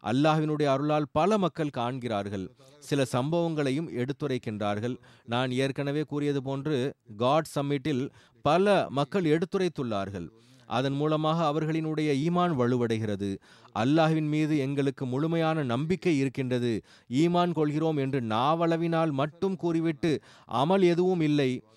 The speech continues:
வருடத்தில் ரமலான் மாதத்தில் மட்டும் தொழுவதற்கு முயற்சி இருக்கும் என்றால், எவ்வாறு இன்றைய நாட்களில் பள்ளி வாயில்கள் நிரம்புகின்றவோ அவ்வாறு இருப்பதில்லை. பள்ளி வாயில்கள் எப்பொழுதும் நிரம்பி இருக்க வேண்டும். அல்லாஹ்வினுடைய அருளால் அகமதிகள் தொழுகைகளின் பக்கம் அதிகம் கவனம் செலுத்துகின்றனர்.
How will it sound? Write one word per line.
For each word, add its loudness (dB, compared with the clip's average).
வருடத்தில் 4
ரமலான் 2
மாதத்தில் 0
மட்டும் 0
தொழுவதற்கு 0
முயற்சி 0
இருக்கும் -4
என்றால், 0
எவ்வாறு 2
இன்றைய 2
நாட்களில் 0
பள்ளி 2
வாயில்கள் 2
நிரம்புகின்றவோ 0
அவ்வாறு 4
இருப்பதில்லை. -2
பள்ளி 0
வாயில்கள் 2
எப்பொழுதும் 0
நிரம்பி 0
இருக்க -2
வேண்டும். -8
அல்லாஹ்வினுடைய 0
அருளால் 0
அகமதிகள் 0
தொழுகைகளின் 0
பக்கம் -4
அதிகம் 0
கவனம் 0
செலுத்துகின்றனர். -2